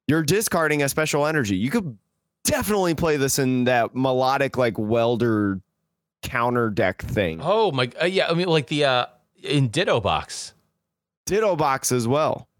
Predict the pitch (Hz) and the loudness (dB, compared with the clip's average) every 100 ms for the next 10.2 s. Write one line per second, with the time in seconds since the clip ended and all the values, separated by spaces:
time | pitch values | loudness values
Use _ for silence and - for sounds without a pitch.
0 | _ 117 175 151 - 143 143 214 220 196 | _ -2 0 0 -2 -4 -4 -4 -2 0
1 | 131 113 127 147 190 131 - 156 151 156 | 0 0 0 0 2 0 -2 -4 -2 -2
2 | - - _ - 151 165 156 147 135 135 | -4 -14 _ -6 -2 0 0 0 0 2
3 | 139 160 170 _ _ _ 127 117 156 143 | 2 0 -4 _ _ _ -12 -4 -2 -2
4 | 143 156 135 127 - 120 117 113 135 - | -2 -2 0 -2 -2 -4 -2 -2 -2 -6
5 | - _ _ _ - 113 110 131 170 220 | -20 _ _ _ -6 -2 -2 -2 -4 -2
6 | 226 190 180 160 151 165 196 156 143 139 | -2 -2 -2 -2 0 0 0 0 0 -2
7 | _ - 131 - - 165 202 120 104 98 | _ -4 -4 -4 -4 0 2 2 0 -2
8 | - _ - 101 - 120 139 139 208 139 | -6 _ -16 -12 -12 -10 -4 -2 -2 -2
9 | 107 87 85 80 76 82 110 107 135 123 | 0 0 -2 -4 -4 -4 -2 0 0 -2
10 | 110 113 | -4 -4